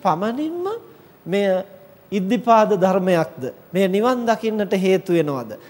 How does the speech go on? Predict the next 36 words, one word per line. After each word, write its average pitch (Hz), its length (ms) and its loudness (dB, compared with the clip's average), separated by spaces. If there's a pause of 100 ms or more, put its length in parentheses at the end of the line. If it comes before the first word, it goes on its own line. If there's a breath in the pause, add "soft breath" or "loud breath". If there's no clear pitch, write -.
(220 loud breath)
අදාළ 185 380 4
අභිමතාර්ථය 220 840 -2
සාධනය 262 600 -4
කරනවද? 139 560 -2 (280 loud breath)
ඒ 143 120 -8
සාධනය 285 580 -4 (120)
කරන්නට 320 540 -4
හේතු 180 360 -2
වෙන 151 200 -6
වීරය 165 300 0
කියන්නේ 156 380 -4
ඒකට 349 400 -2
අදාළ 180 480 6
විදිහේ 147 340 -2
දේවල් 131 360 -2
සම්පාදනය 156 760 -2
කරන්න 127 380 -4
ඕන. 131 180 -4 (360 loud breath)
අදාළ 220 460 0
නොවන 226 340 -6
දේවල් 226 300 -6
බැහැර 202 280 -4
කරන්න. - 280 -14 (580 loud breath)
අධ්‍යාපනය 175 640 2
කරන 160 300 -6
දරුවෙක් 156 440 -2
නම් 247 200 -4
වෙනත් 202 320 0
වෙනත් 220 320 -2
ජාති 226 280 2
කලා 247 340 0
කියලා 277 340 -2
අධ්‍යාපනය 247 580 -2
සම්බන්ධ 277 540 -4
වීරය 269 260 -6
වැඩුවා 277 360 -2